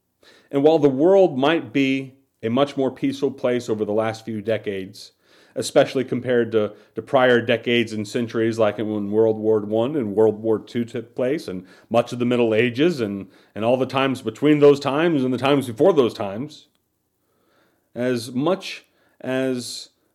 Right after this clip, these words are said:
the world may be relatively peaceful in comparison to many past years, as we can see with this war between Ukraine and Russia, though, whatever peace may exist on our globe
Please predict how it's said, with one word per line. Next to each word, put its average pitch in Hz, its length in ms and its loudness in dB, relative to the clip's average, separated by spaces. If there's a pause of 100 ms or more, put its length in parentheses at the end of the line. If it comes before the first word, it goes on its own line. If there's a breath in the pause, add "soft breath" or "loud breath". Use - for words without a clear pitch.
the 123 80 -2
world 131 340 6
may 131 200 0
be 123 160 0
relatively 120 580 -2
peaceful 113 640 -4
in 110 100 -8
comparison 107 880 -4
to 95 400 -12 (240)
many 117 240 -4
past 110 400 -12
years, 90 560 -10 (800 soft breath)
as 127 160 -4
we 151 120 4
can 147 180 2
see 208 440 -2
with 165 220 0
this 127 220 -4
war 143 240 6
between 123 560 -2 (220 soft breath)
Ukraine 139 500 -2
and 113 140 -2
Russia, 131 340 0
though, 87 340 -6 (840)
whatever 185 320 0
peace - 420 -2
may 147 160 0
exist 139 400 -4
on 135 100 -4
our 120 200 2
globe 104 640 2